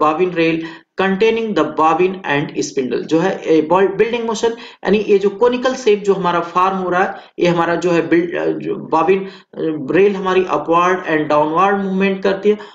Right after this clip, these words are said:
और उस दौरान layer to layer यानी एक लेयर फॉर्म होने के बाद बॉटम पोर्शन से और टॉप पोर्शन से हमारी लेंथ जो है, अ, र-, अ, जो है रिंग रेल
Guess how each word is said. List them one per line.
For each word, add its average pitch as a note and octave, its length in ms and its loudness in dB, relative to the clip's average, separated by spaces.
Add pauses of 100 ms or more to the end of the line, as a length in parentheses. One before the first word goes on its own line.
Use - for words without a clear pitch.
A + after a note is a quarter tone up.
(140)
और A#3+ 160 2
उस C#4+ 240 -4
दौरान D#3+ 420 0 (280)
layer C#4 300 4
to B3+ 80 0
layer D3+ 400 2
यानी G3+ 140 0
एक B3+ 300 -2
लेयर A3+ 200 2
फॉर्म G3+ 280 0
होने G3 220 0
के F#3+ 120 2
बाद D#3 340 0 (240)
बॉटम G#3+ 300 0
पोर्शन F#3 440 0
से F3+ 160 -4
और E3 360 0
टॉप E3+ 260 0
पोर्शन D3+ 260 0
से D3 160 -8
हमारी C3+ 280 0
लेंथ C3 260 2
जो C3+ 180 0
है, C#3+ 240 0 (300)
अ, C#3 420 0 (240)
र-, C#3+ 260 0
अ, D#3+ 220 -2
जो D#3 180 0
है E3+ 80 4
रिंग B3 240 2
रेल F#3 320 2